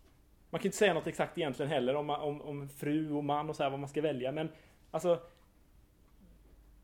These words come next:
utifrån kris-, kristet perspektiv så ska man ju ha en medhjälpare. Någon som kan uppmuntra en. Och det är, det är alltså grundläggande att den personen är kristen. Ehm.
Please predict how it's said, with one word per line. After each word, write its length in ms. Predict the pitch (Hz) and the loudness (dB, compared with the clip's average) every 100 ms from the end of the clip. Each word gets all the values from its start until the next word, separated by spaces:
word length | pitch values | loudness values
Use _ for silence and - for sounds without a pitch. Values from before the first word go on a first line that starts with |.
| - - - - - | -20 -20 -20 -8 -4
utifrån 240 | 190 202 | -2 -2
kris-, 220 | 214 208 - - | -2 -6 -10 -2
kristet 280 | 208 156 | -2 0
perspektiv 420 | 160 156 208 165 135 | -4 -6 -4 -4 -4
så 100 | - | -2
ska 160 | 185 | -2
man 100 | 151 | 0
ju 40 | 151 | 0
ha 160 | 143 | 0
en 100 | 123 | 2
medhjälpare. 680 | 139 143 107 117 - 135 139 | 0 -2 -4 -8 -14 -12 -10
Någon 140 | 170 | -10
som 100 | 180 | -10
kan 120 | 185 | -6
uppmuntra 480 | 190 - 123 117 123 | -6 -6 -10 -8 -10
en. 120 | 123 | -8
Och 80 | 143 | -6
det 240 | 170 151 139 | -4 -4 -6
är, 60 | - | -8
det 220 | 165 170 | -2 0
är 40 | 131 | 0
alltså 180 | 131 | -2
grundläggande 720 | 127 135 147 135 110 113 123 120 | -6 -4 -4 -6 -8 -10 -8 -10
att 80 | - | -10
den 120 | 113 | -12
personen 340 | 120 117 117 | -12 -14 -14
är 60 | - | -16
kristen. 480 | - 123 - - - - - - - - - - - - - | -14 -14 -14 -18 -20 -20 -20 -20 -20 -20 -20 -20 -20 -20 -18
Ehm. 460 | 123 120 123 - | -12 -12 -12 -14